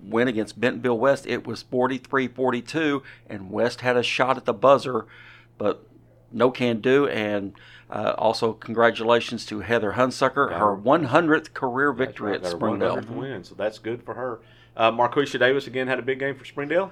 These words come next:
Speaker 2: but they had some other players stepped up.
Speaker 1: Yeah, that's the interesting point of it, and, uh, I brought it up to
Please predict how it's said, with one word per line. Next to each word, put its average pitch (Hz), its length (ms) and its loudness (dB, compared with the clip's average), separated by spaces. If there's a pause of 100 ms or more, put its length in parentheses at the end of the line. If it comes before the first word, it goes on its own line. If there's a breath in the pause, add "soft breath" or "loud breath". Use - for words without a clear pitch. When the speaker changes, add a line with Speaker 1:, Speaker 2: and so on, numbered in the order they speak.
(140 loud breath)
Speaker 2:
but 120 140 -2
they 143 100 6
had 175 100 0
some 208 120 -10
other 254 140 -4
players - 280 -2
stepped 90 320 -4
up. - 260 -14 (480)
Speaker 1:
Yeah, 151 120 6
that's 139 340 0
the 139 120 -2
interesting 143 420 -4
point 143 320 0
of 156 180 4
it, 165 100 2
and, 107 360 0 (280 loud breath)
uh, - 260 0
I 110 120 2
brought 113 320 4
it 110 100 0
up 120 200 4
to 110 360 0